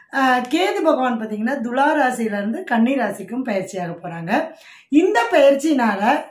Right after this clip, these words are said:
மேஷ ராசிக்காரங்களுக்கு என்ன நடக்கும் அப்படிங்கிறத நம்ம இந்த பதிவுல பார்க்க போறோம். மேஷ ராசிக்கு பாத்தீங்க அப்படின்னா, ஜென்மத்திலேயே ராகு பகவான் இருந்து இவ்வளோ நாளா ஒரு பெரிய அளவுக்கு இந்த ஒரு ஒன்றரை ஆண்டு காலமா நிறைய நெருக்கடிகளையும் நிறைய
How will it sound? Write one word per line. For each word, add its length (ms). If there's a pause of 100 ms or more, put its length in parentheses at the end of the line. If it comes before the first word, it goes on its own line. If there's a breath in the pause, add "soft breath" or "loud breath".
(120)
மேஷ 460
ராசிக்காரங்களுக்கு 840
என்ன 240
நடக்கும் 440 (360 loud breath)
அப்படிங்கிறத 560
நம்ம 200
இந்த 160
பதிவுல 320
பார்க்க 320
போறோம். 300 (480 loud breath)
மேஷ 420
ராசிக்கு 380
பாத்தீங்க 300
அப்படின்னா, 340 (480 loud breath)
ஜென்மத்திலேயே 840
ராகு 340
பகவான் 420
இருந்து 280
இவ்வளோ 320
நாளா 300
ஒரு 160
பெரிய 380 (560 loud breath)
அளவுக்கு 520
இந்த 180
ஒரு 200
ஒன்றரை 360
ஆண்டு 260
காலமா 440 (400 loud breath)
நிறைய 380 (120)
நெருக்கடிகளையும் 920
நிறைய 400